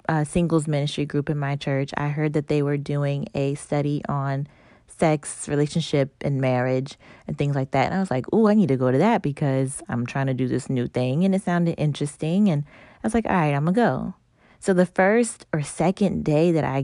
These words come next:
go, the assignment was write a letter to God.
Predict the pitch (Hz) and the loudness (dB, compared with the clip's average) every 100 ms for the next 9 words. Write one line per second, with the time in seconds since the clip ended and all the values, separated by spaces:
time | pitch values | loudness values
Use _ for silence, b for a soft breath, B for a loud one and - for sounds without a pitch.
0 | 131 135 139 165 147 - - - _ _ | -2 2 4 4 2 -2 -4 -8 _ _
1 | _ _ _ _ _ _ _ _ _ _ | _ _ _ _ _ _ _ _ _ _
2 | - 151 170 160 156 151 151 165 - 151 | -12 -2 2 2 2 2 0 -2 -4 -2
3 | 156 160 156 143 143 135 139 139 135 160 | 0 0 -2 0 0 0 -2 -2 0 -2
4 | - _ - 170 147 143 147 147 - 139 | -6 _ -2 0 2 2 2 0 -2 -4
5 | 135 131 127 131 160 214 | -2 -2 -2 -2 -2 -4